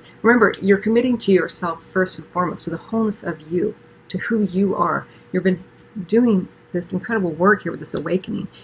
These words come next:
You are shedding older patterns, things that just aren't vibrating with who you are now. Um, and there's this love, this sense of ascension, you know, of, of moving on, bumping up. It's really, really nice energy for you, Capricorn. I'd love to see this for you.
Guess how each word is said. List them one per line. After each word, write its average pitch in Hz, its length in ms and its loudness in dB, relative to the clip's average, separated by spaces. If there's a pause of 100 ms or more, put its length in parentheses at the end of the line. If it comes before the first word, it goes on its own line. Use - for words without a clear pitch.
You 175 80 2
are 170 100 4
shedding 202 520 0
older 170 300 -4 (100)
patterns, 170 420 -8 (240)
things 208 220 2
that 185 120 -4
just - 220 -8
aren't 175 220 0
vibrating 175 420 -2
with 160 180 -14
who 190 100 -4
you 175 180 0
are 165 140 -2
now. 160 320 -4 (680)
Um, 175 380 -2 (440)
and 175 120 -2
there's 175 200 -2
this 170 160 -12
love, 175 300 -4
this 175 260 -4 (120)
sense 185 320 -2
of - 80 -8 (100)
ascension, - 800 -6 (140)
you 160 160 -8
know, 160 100 -10
of, 156 120 -6 (320)
of 151 120 -4
moving 190 480 8
on, 147 380 -4 (840)
bumping 214 380 4
up. - 220 -6
It's - 200 -12
really, 240 260 0
really 196 180 2
nice 175 240 -4
energy 175 280 -6
for - 120 -8
you, 160 100 -4
Capricorn. - 560 -8 (400)
I'd 180 120 -6
love 196 220 2
to 208 80 -2
see 180 200 -4
this 170 200 -4
for 87 120 -8
you. 85 260 -2